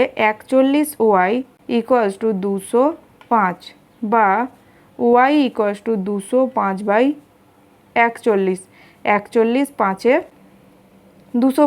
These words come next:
পাঁচ। তাহলে ওয়াই সমান কত পেলাম? ফাইভ। ওয়াই এর মান,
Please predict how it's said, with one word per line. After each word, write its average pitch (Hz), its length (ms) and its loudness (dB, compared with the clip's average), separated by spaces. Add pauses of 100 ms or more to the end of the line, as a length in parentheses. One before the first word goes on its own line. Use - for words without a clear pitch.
পাঁচ। 269 180 0 (300)
তাহলে 214 200 0 (100)
ওয়াই 202 260 0
সমান 254 280 -2
কত 277 120 2 (120)
পেলাম? 190 240 -4 (200)
ফাইভ। 247 280 2 (1300)
ওয়াই 247 280 4 (160)
এর 285 80 4 (140)
মান, 185 300 0